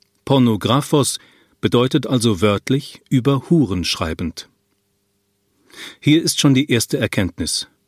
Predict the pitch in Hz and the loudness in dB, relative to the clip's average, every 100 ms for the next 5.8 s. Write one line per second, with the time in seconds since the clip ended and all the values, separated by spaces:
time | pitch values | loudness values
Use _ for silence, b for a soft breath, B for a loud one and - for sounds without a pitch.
0 | _ _ - 143 160 160 - 110 95 92 | _ _ 0 2 4 2 0 -2 -2 0
1 | 110 - - - 113 120 101 - - 90 | -2 -2 -12 -4 -2 0 -2 -2 -6 -8
2 | - 87 71 _ _ _ _ _ _ _ | -6 -6 -6 _ _ _ _ _ _ _
3 | - B B - 139 131 139 135 - 139 | -20 B B -2 2 2 2 0 2 0
4 | 147 143 - 135 117 127 131 113 113 113 | 2 0 2 2 2 0 0 2 2 0
5 | - 117 110 - 110 - 220 | 0 0 2 0 0 0 0